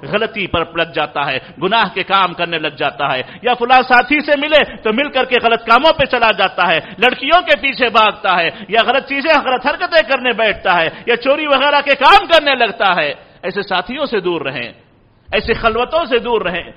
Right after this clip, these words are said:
ایسے ماحول سے دور رہیں جو ماحول انسان کو گناہ کی یاد دلاتا ہو، گناہ پہ مدد کرتا ہو، گناہ کی طرف لے جاتا ہو۔ اس بات، اس، اس عالم آدمی نے یہی بات بتائی کہ اس جگہ کو چھوڑ دو، یہ ج-، گندی زمین ہے،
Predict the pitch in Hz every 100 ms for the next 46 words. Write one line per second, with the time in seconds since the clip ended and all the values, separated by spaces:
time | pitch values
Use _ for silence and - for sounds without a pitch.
0 | - - 269 302 269 254 277 339 349 339
1 | 294 330 277 233 202 165 196 156 208 190
2 | 196 180 202 240 269 285 269 - _ _
3 | _ _ _ 175 175 190 208 214 196 170
4 | 170 190 202 190 185 175 165 147 175 202
5 | 202 190 185 160 160 170 160 - 160 156
6 | 226 240 196 175 175 160 151 170 165 165
7 | 156 139 139 131 131 165 233 180 156 -
8 | 190 190 175 170 170 170 - 170 - 214
9 | 196 180 233 285 233 214 302 302 226 -
10 | - - 190 226 320 349 370 330 320 294
11 | 247 202 - - 208 - 185 185 226 220
12 | 208 - 233 254 208 214 196 170 - -
13 | - - 143 196 226 196 165 170 202 143
14 | 131 107